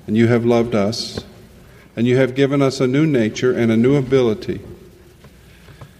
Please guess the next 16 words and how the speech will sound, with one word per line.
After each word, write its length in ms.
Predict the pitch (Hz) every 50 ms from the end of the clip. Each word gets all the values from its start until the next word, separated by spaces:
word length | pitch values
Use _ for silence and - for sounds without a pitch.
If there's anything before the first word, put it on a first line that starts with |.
| - - - -
If, 180 | 117 120 -
however, 400 | - 123 117 117 120 127 135 139
there 200 | 131 127 117 113
are 40 | 113
some 320 | 113 - - 127 123 123 113
here 160 | 120 123 120
today 460 | 120 - 117 104 120 117 123 131 131
who 140 | 123 127 113
have 160 | 104 98 98
not 260 | 104 107 113 127 131
taken 320 | - 123 117 - 120 107 98
Christ 480 | - - 104 101 110 131 131 - -
as 140 | 104 95 -
their 100 | 98 95
Savior 480 | 92 - - 104 107 110 110 123 127 123
and 260 | 113 101 95 -